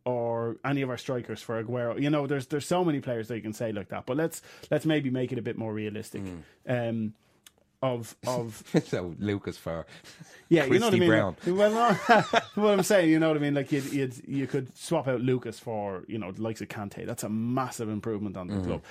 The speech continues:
Speaker 1: Actually, you know what? I'm gonna pick that as my, as my option. I
Speaker 2: What
Speaker 1: think
Speaker 2: is it?
Speaker 1: Kante would be an excellent and would have been an excellent signing for, signing for us if he can produce what he produced last season.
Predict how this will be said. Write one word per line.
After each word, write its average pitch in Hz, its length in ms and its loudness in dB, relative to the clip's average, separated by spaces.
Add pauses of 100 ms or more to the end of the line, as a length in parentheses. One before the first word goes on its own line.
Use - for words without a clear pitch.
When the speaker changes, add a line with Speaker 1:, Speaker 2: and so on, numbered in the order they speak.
Speaker 1:
Actually, 208 220 0
you 208 40 2
know 233 120 0
what? 160 160 0 (240)
I'm 233 120 2
gonna 190 160 4
pick - 220 -2
that 113 160 -2
as 110 140 -4
my, 117 280 -6 (140)
as 113 120 -2
my 113 160 -4
option. - 300 -10 (460)
I 135 60 0
Speaker 2:
What - 60 0
Speaker 1:
think 175 120 6
Speaker 2:
is 151 100 0
it? - 80 -12
Speaker 1:
Kante 160 400 2
would 127 160 -2
be 120 260 -4 (240)
an 127 140 -2
excellent 123 420 -4
and 117 140 -2
would 135 120 0
have 123 60 -4
been 117 160 -2
an 113 80 -2
excellent 104 300 -8
signing 107 300 -4
for, - 160 -10 (160)
signing 117 320 -4
for 107 160 -6
us 98 160 -10
if 123 160 -2
he 127 80 -2
can 120 240 -4 (220)
produce 127 340 -2
what 104 100 -2
he 107 60 -2
produced 110 340 -6
last 110 220 -6
season. 107 300 -6